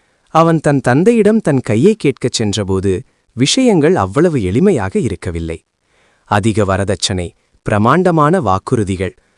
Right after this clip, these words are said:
மற்றும் நீண்ட சந்திப்புகளுக்குப் பிறகு திருமணம் இறுதியாக முடிந்தது. மணமகனின் ஊர்வலத்தின் வண்ணங்களால் முழு கிராமமும் பிரகாசிக்கும் அளவுக்கு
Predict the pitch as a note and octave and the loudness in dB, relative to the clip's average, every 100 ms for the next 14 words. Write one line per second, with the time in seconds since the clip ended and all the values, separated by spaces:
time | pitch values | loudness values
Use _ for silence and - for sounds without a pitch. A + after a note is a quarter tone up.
0 | _ A#2 A2 - G2 G2+ D#3+ A3 G3+ A2 | _ -2 -2 -4 -2 2 4 4 0 0
1 | B2 F3 F3+ D3 A#2 - G#2 G2 G2 A#2 | -2 -2 0 0 0 -4 -10 -6 -4 -2
2 | F#2 - _ _ - A#3 A#3 B2 E3+ C3 | -4 -8 _ _ 0 2 4 2 0 0
3 | C3 F#3+ C#3+ F#2 D3+ G3 F2+ E2+ E2+ - | 2 2 0 0 0 0 -2 -6 -8 -12
4 | - _ _ _ _ _ - G2 G#2 B2 | -16 _ _ _ _ _ -4 0 2 2
5 | A2+ G#2+ G2+ F#2+ G#2 D3+ D3 C3 - G#2 | 2 0 -2 0 0 2 2 0 -2 -4
6 | F#2 F#2+ A#2+ D#3+ D3+ C3+ D3+ C#3 G2+ B2 | -2 0 2 2 2 2 2 0 0 2
7 | G#3+ C#3+ B2 C#3+ E3+ G#3 - G2 G#2 D3+ | 2 2 2 2 2 0 -2 -6 -4 -2
8 | - G3+ D#3+ G#2+ F#2 G2 - G3+ | -4 -4 -4 -2 -4 -6 -4 -2